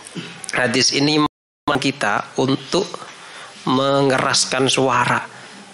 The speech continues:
mencari barang hilang di masjid. "Woi, sopo sing ngeru sandalku?" misalnya itu.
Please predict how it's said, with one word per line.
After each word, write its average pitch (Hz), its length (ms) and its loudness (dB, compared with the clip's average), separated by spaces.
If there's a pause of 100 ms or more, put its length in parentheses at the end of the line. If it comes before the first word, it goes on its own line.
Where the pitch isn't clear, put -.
(340)
mencari 113 580 2
barang 104 480 2
hilang 113 400 2
di 104 160 2
masjid. 107 320 2
"Woi, 208 240 4
sopo 214 480 2
sing 190 160 4
ngeru 214 140 4
sandalku?" 165 500 2
misalnya - 440 0
itu. - 220 -12